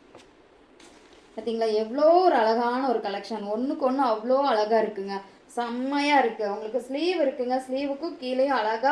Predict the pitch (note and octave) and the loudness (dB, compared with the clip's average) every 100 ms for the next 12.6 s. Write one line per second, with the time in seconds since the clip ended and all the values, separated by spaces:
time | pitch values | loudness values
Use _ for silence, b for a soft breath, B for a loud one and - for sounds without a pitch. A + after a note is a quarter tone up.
0 | C#4+ A#3+ A3 A#3+ A3+ B3 B3+ A3 A3 A3 | 0 2 2 2 -2 -4 -4 -6 -6 -6
1 | G#3+ A3 E4 B B B A#3 A#3 B3 D4 | -6 -2 -4 B B B -10 -8 -6 -6
2 | D#4+ C#4 C#4 C#4 B3+ C4 C4 A#3 A3 G#3+ | -4 -2 -2 0 0 0 -4 -6 -8 -8
3 | A#3+ A3 G#3+ G#3+ A3 G#3+ B B - B3 | -6 -6 -8 -6 -4 -6 B B -6 -6
4 | B3+ C4 B3+ B3 B3 C#4+ E4+ D#4+ A#3 B3 | -4 -2 0 0 0 -2 0 2 2 0
5 | B3 A#3 G#3+ A3+ A3+ D4+ - - D4 B3+ | 0 -2 -4 -6 -8 -10 -12 -2 2 2
6 | C4+ D4+ A#3+ A3 A#3 A#3 G#3+ A3+ B3 D#4+ | 0 0 0 0 -2 -4 2 4 4 2
7 | C4+ C4+ D4 C4 A#3+ A3 G3+ G#3+ A#3+ G#3+ | 0 -2 -2 -2 0 0 0 0 2 0
8 | - G#3+ G3+ G3 F#3+ B B - B3 C#4 | -2 -4 2 0 0 B B -2 2 4
9 | D#4 C#4 B3+ A#3+ C4 D#4+ D4+ B3+ - - | 4 0 0 0 0 0 -2 -6 -8 -2
10 | B3 B3 F4+ - B B B - - - | 0 0 0 -4 B B B -20 -6 -4
11 | D4 D4 B3 A3+ A3+ A3 G#3 D#4+ D#4+ B3+ | -2 0 0 -2 -2 -4 -6 -6 0 2
12 | A3+ G#3+ A#3+ A#3 A3+ | 2 2 0 0 -2